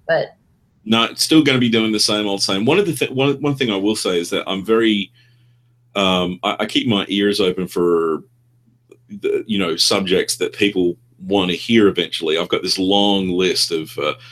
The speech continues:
Speaker 2: you know, suggested episodes, and I add to it, and, and I can't promise I'm gonna get to them soon, but I will get to them.
Speaker 1: Oh, yeah.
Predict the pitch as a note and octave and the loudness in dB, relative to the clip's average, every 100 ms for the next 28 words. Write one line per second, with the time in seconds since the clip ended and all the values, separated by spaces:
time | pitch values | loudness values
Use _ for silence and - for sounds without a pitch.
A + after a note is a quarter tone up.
0 | - - _ _ G2+ F2 D#2+ D2 - - | -20 -20 _ _ -4 -2 -2 -6 0 2
1 | F#2+ - G2 - F2 F2+ - F#2 F2 D2 | 4 2 0 -2 -2 -2 -2 -2 0 0
2 | C2+ - - _ G2+ A2 A2+ D#3 F3 D3+ | 0 -2 -2 _ -2 0 0 -2 -2 0
3 | E3 D#3 F#2+ - _ - G#2+ - G2+ G#2+ | 2 4 2 -2 _ -4 -2 -2 -4 -4
4 | A#2 D3 C#3+ - D3 C#3 A#2 A2 A2 G2+ | -4 -4 -4 -4 -2 0 0 0 0 0
5 | F#2+ A2 - G#2 F#2 F2 C#3+ C#3 G2+ F#2 | -2 -2 0 -2 -2 -4 0 2 2 0
6 | F2+ F#2 F2+ F#2+ A#2 G#2 - A#2 - A#2 | -4 -2 0 4 4 4 -2 -4 -2 0
7 | B2+ G2+ D2+ - _ _ A#3 C4+ B3+ D4+ | 0 -2 -6 -14 _ _ -4 -4 -2 -2
8 | G3 | -4